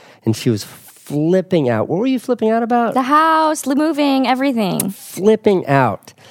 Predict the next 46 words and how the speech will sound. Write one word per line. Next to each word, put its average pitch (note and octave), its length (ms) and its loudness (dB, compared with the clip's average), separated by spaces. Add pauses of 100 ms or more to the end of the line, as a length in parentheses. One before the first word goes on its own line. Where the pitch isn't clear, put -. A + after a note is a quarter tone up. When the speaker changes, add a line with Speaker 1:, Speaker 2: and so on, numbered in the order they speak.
(240)
Speaker 1:
So - 160 -2
we C3 140 2
drove C3+ 340 2
by C#3 280 2
a G#2+ 180 -2
weed D3+ 320 -2
store F#2 600 -2 (140)
called G2+ 240 -2
MedMen, G2+ 640 -2
which F#2 160 -6
is G#2+ 140 -8
like G2 240 -4
the, G2 280 -4
um, F#2+ 480 -8 (440)
C - 300 -6
V G#2 180 -2
S G2 280 -4
or F#2+ 60 -6
Duane G2 360 -4
Re-, F#2+ 120 -6
it's A2 140 -8
like B2+ 120 0
the A2+ 80 2
Walgreens G2+ 800 -2
of F2+ 160 -6
pot - 320 -2
stores. F#2+ 340 -6 (520)
And A#2+ 80 0
I A#2 140 2
go B2 360 0
into D#3 140 -2
the D3+ 80 0
pot A2+ 300 -2
store, G2 260 0
which - 180 -6
if - 140 -6
you've A2 80 -2
never C3 160 4
been C3 180 -2
to A#2 140 0
a G2+ 60 -6 (200)
state - 420 -2
where F#2+ 140 2
it's, - 280 -4
um, F#2 420 -4 (320)
legal G#2 520 0